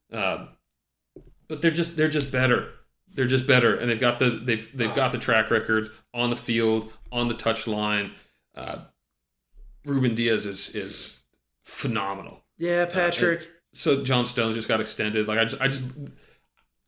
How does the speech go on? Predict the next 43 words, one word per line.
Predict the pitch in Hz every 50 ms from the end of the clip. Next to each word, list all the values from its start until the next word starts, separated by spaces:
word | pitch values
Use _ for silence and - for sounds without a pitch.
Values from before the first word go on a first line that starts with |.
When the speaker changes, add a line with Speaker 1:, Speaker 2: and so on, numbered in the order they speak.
| _ - _ -
Speaker 1:
how | - - 240 226
can | 220 233 226
you | 226 214
not | 214 214 - -
pick | 202 180 -
City? | - 214 196 147 107 - - -
I, | 107 143 147
I | 139 147
really, | 143 170 170 160 151
I | 143 147
just, | 139 151 135 - -
it's | 147 127 - - - - - -
Speaker 2:
City | - - - 262 269 269 262 247
in | 233 -
first, | - - 175 170 170 170 160 - - - - -
City | - - 285 269 262
in | 247 214
first, | - 214 202 202 196 - -
but | 208 196
who | 196 269 285 294
cares? | - - 147 147 147 151 156 151 143 - - - - - _ _ _ _ _ _ _ _ _
Who | - 311 294
cares? | - - - 120 110 117 123 123 127 123 - - - - _ _
I'll | - 269 269
still | - - 294 240 -
sleep | - - - - - 190 - 107
at | 98 -
night. | 101 104 104 104 101 101 - - - _ _ _ _ -
They're | 247 262
not | 233 190 151 -
Chelsea. | - - - 120 110 110 - - - 110
They're | 107 151 208
not | 214 180 127 107 95
Liverpool. | 101 98 95 101 98 - 113 107 104
They're | 123 170 190
not | 180 160 131 104
Arsenal. | 92 98 101 - - 98 98 104
I | 147 190
don't | 208 190 160 147
lose | 151 143 127 - -
sleep | - 113 104 104 104
over | 107 98 92 101
City. | 92 - - 107 95 95 95 92 90 -